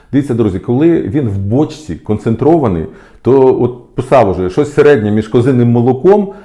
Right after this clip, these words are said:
і топленим маслом гі, да, такий, такий концентрований запах, ну, от, неїстівний.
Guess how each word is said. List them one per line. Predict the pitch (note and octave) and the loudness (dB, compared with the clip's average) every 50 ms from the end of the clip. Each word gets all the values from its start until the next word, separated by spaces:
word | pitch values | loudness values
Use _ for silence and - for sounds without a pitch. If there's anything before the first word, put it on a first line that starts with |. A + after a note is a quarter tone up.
| - _ | -8 _
і | B2+ A#2+ | -4 -2
топленим | - - D3 D#3 D#3 D3+ C#3 C3 C3 B2+ B2+ | 2 2 2 2 2 2 0 2 2 0 2
маслом | B2+ B2+ B2 A#2+ - A#2 A2 A2+ | 4 4 2 2 2 2 0 2
гі, | F#2+ F2 F#2+ F2 D2+ C#2+ D2+ | 0 0 -4 -4 -6 -4 0
да, | G2 A2 | 0 0
такий, | G#2+ - - - - G2 | 0 0 -4 -4 -4 -4
такий | - - F#2 G2+ G#2 G2+ G2+ | -2 -2 0 0 0 0 0
концентрований | F2+ - B2 G#2+ - B2+ B2 B2 C#3+ D3+ D3+ C#3+ C#3 B2+ A#2+ A#2 | 0 -2 -2 0 0 0 0 2 4 6 6 6 6 4 2 2
запах, | G#2 G2 C3 C3+ C3+ - C#3+ - - | 2 4 4 4 4 2 0 -2 0
ну, | A#2+ A#2 A2 | -2 -2 -2
от, | G#2 - - | -4 -4 0
неїстівний. | G2+ A#2 D3 D3 C#3 D3 - D#3 C3 A#2+ G2+ E2+ D#2+ - | 0 2 2 0 -2 -2 -2 -2 0 0 0 -2 -4 -8